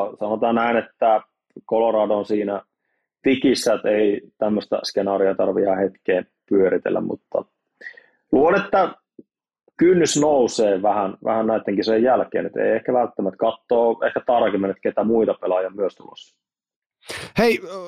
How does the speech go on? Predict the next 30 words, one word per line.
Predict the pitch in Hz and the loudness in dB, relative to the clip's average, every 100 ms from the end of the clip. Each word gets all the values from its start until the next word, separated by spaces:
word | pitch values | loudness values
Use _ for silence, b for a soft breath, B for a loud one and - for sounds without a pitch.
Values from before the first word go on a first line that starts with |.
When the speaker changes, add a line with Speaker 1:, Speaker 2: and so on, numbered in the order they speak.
| 175 | -6
Speaker 2:
tota, | 147 208 220 233 - 180 233 | -2 2 0 -2 -8 -2 2
M | 247 | 2
M-osio | 226 208 220 | 2 4 4
loppu | 240 240 - 160 | 2 0 0 0
vielä, | 170 165 | 2 0
molemmille | 180 196 196 165 156 | 0 2 2 2 0
annetaan | 160 156 160 | -2 -2 -4
pieni | 180 165 | -2 -2
puheenvuoro. | 147 165 160 143 143 | 0 0 2 0 -2
Saatte | 135 196 220 | -2 -2 0
nyt | 220 | 0
nostaa | 240 240 220 | 0 0 2
yhden | 226 208 | 2 4
joukkueen | 185 185 175 | 2 2 -2
Framille, | - 185 190 185 139 | 0 0 2 2 0
joka | 139 143 | -2 -4
vakuutti | 139 165 - 147 139 | -2 -2 -2 -4 -4
tai | 127 139 | -2 -2
odotitte | 170 170 143 - 139 - | 2 2 0 -4 -8 -2
paljon | 165 156 - | 0 0 -2
enemmän | 170 180 151 127 | 0 0 -2 -2
vielä | 143 139 - | -4 -4 -4
esille. | 170 131 156 131 117 B B B B B | -2 -2 -2 -4 -6 B B B B B
Latvia, | - 170 - 160 | -4 -4 -4 -6
Kanada, | 165 160 156 | -4 -4 -4
Saksa, | 175 - 156 | -4 -4 -6
Sveitsi, | - 175 165 165 | -4 -4 -2 0
U | 165 156 | 0 -2
S | - | 0
A. | 160 | -2